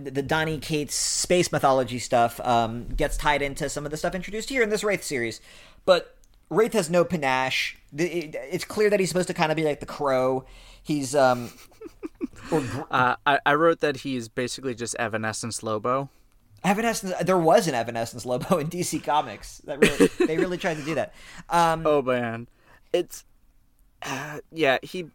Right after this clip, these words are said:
Speaker 2: he's just kind of floats around and he broods and he beats up the Phalanx and he goes from place to place brooding and beating up the Phalanx. Ronan shows up.
Speaker 1: He,
Speaker 2: There's
Speaker 1: um,
Speaker 2: this new character called Raven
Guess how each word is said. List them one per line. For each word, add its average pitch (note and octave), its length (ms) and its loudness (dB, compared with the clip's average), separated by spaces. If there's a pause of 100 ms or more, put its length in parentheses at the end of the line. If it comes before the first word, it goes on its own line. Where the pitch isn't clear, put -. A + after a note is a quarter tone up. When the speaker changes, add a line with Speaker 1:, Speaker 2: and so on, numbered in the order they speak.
(120)
Speaker 2:
he's F3+ 240 -6
just - 280 -2 (120)
kind G#3+ 220 -4
of D#3+ 140 -4
floats D#3 600 0
around C3 560 4
and B2+ 100 -4
he A#2+ 100 -4
broods C3+ 720 2 (100)
and A#2+ 100 -2
he A2+ 100 -4
beats C3 380 -4
up C#3+ 140 2
the C#3 80 -8
Phalanx A#2 540 0
and A2+ 100 -4
he A2 40 -4
goes A#2+ 160 0
from A#2+ 160 -4
place C3+ 280 0
to C3+ 80 -4
place B2 340 2
brooding B2 540 0
and A2 100 -2
beating B2 280 2
up A2+ 80 -2
the A2+ 100 -4
Phalanx. A2 520 -2
Ronan C#3+ 480 4
shows C#3+ 380 4
up. C#3 320 4 (540)
Speaker 1:
He, G#3+ 320 -4
Speaker 2:
There's F#3+ 180 4
Speaker 1:
um, A#2 40 -2
Speaker 2:
this A2+ 160 -2
new C#3 200 4
character C3+ 500 2
called A2 320 -2
Raven B2+ 800 2